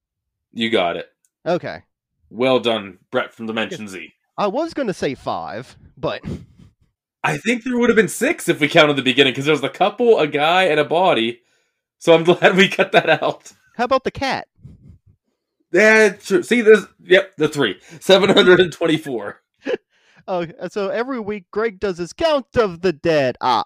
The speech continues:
Speaker 2: ah, ah. And I like to do my rating system, but I don't like to do stars or, like,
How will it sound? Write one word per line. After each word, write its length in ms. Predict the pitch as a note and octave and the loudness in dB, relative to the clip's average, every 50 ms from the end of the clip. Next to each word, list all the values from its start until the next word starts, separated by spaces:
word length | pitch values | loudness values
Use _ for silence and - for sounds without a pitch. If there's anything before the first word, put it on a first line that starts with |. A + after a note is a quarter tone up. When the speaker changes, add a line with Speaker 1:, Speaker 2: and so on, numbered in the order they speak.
| - - | -4 -6
Speaker 2:
ah, 220 | A2+ A2+ F#2+ F2 - _ - | -4 -4 -4 -4 -8 _ -10
ah. 260 | G2 D2+ B1+ C#2+ - _ _ _ _ _ _ _ _ _ _ | -8 -8 -8 -10 -12 _ _ _ _ _ _ _ _ _ _
And 140 | D#3 F3 | -4 -2
I 60 | F#3+ G3 | 0 0
like 180 | G3+ G3 F#3 | 0 -2 -4
to 100 | - F3+ | -6 -6
do 160 | D3 F3+ E3+ | -4 -4 -4
my 120 | D3+ C#3 A#2+ | -2 -2 -4
rating 420 | B2+ D3+ A3+ C#4+ D4+ B3+ G3 C#3+ | -4 -4 -4 -4 -4 -6 -8 -10
system, 560 | - - - F#2+ - - - G#2 G2+ G#2 G2+ - | -10 -10 -10 -10 -10 -10 -12 -12 -12 -12 -12 -8
but 120 | - F3 F#3 | -6 -6 -4
I 100 | G3+ G#3 | -4 -4
don't 220 | A#3 A#3+ A#3 G#3 | -6 -8 -6 -6
like 180 | G3+ G3+ G3 - | -6 -6 -6 -10
to 60 | - D#3 | -14 -12
do 160 | E3+ E3+ D3+ | -10 -10 -10
stars 920 | - - - - - G3+ G3 G3 G3 G3 F#3+ F#3+ F#3+ F#3+ F#3+ F#3+ F3+ - - _ | -10 -14 -20 -8 -6 -4 -2 -2 -2 -2 -2 -2 -4 -4 -6 -8 -12 -16 -14 _
or, 280 | - D3 C#3 C3+ C3 | -6 -4 -4 -4 -4
like, 420 | B2 B2 A#2+ A#2+ A2+ A2 - _ | -6 -6 -6 -6 -6 -8 -10 _